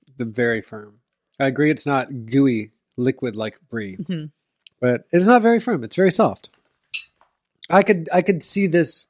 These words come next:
Speaker 1: functioning as brie in brie situations.
Speaker 2: Like you could bake it.
Speaker 1: Like it's the understudy for brie.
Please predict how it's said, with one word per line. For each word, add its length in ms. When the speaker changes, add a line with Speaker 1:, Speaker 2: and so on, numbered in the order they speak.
Speaker 1:
functioning 680
as 280
brie 400
in 440
brie 240
situations. 840
Speaker 2:
Like 180
you 80
could 140
bake 240
it. 160
Speaker 1:
Like 200
it's 120
the 200
understudy 560
for 160
brie. 380